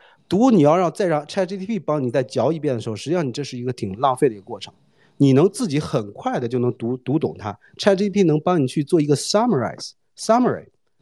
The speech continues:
这就是一个挺好的一个事情。读这一块儿我是一直是，就是从我身上就能，就能体会出来，我考任何考试的阅读，我从来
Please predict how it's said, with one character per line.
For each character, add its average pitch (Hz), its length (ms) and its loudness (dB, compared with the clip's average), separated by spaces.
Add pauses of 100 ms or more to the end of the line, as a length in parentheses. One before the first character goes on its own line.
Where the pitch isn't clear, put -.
(240)
这 277 80 -4
就 220 140 0
是 151 120 -2
一 135 80 -6
个 143 80 0
挺 139 200 -2
好 123 120 -4
的 90 60 -14
一 95 60 -18
个 101 40 -16
事 104 160 -6
情。 92 140 -12 (720)
读 202 160 6
这 247 100 4
一 196 60 6
块 170 160 4
儿 151 40 6
我 113 220 2
是 165 160 -2
一 196 140 -2
直 135 160 -2
是， 151 160 -4
就 165 180 -2
是 - 80 -8 (220)
从 214 240 2
我 175 100 6
身 143 80 2
上 139 80 2
就 143 80 0
能， 135 240 4
就 143 140 0
能 143 100 2
体 120 100 -8
会 110 120 -4
出 123 60 0
来， 120 40 0
我 117 240 2
考 - 240 -4
任 202 240 2
何 127 140 2
考 92 200 -6
试 120 120 -8
的 120 100 -2
阅 143 160 2
读， 113 220 -4
我 90 100 -12
从 151 260 0
来 151 160 2